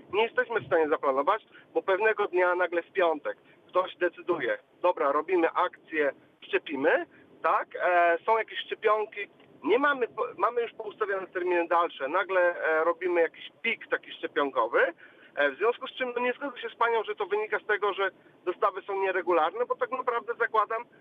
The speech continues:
że to już było zaplanowane i okej, gdyby to się zdarzyło w sytuacji, że mam jakąś inną szczepionkę i faktycznie byłyby doniesienia,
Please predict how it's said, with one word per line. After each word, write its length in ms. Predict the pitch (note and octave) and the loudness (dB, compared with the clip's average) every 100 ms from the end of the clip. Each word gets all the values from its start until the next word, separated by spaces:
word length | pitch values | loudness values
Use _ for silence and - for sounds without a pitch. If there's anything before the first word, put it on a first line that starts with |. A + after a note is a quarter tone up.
| _ | _
że 100 | F3 | -6
to 140 | G3 A3 | 0 0
już 140 | G#3 | -2
było 240 | A3+ A3 | 0 0
zaplanowane 580 | G3 G#3 G#3+ A3+ B3 C4+ | 0 0 2 4 4 2
i 160 | B3 C4 | 0 -10
okej, 360 | - - B3+ | -4 0 0
gdyby 340 | E3+ - D4 - | -4 -4 -4 -2
to 100 | G#3+ | -4
się 160 | - | -4
zdarzyło 520 | F#3 G3+ F#3+ A3 G3 E3+ - _ - | -2 -2 2 2 2 0 -6 _ -20
w 120 | - | -14
sytuacji, 440 | - G#3+ G#3+ G3 | 2 2 2 -2
że 100 | F3+ | -6
mam 160 | G3 F#3+ | -2 0
jakąś 280 | F#3 F#3+ F3+ | 0 -4 -6
inną 260 | G#3 G#3+ | -2 -2
szczepionkę 560 | F#3 G3 - B3+ B3+ A3+ - | -2 -6 -6 -4 -2 -4 -6
i 80 | - | -6
faktycznie 460 | E3+ - - G#3+ | -4 -4 -4 -4
byłyby 320 | F#3 F3+ D#3+ | 0 0 0
doniesienia, 580 | D#3+ D#3+ D3+ F#3+ E3+ C3 | 0 0 0 -2 0 -2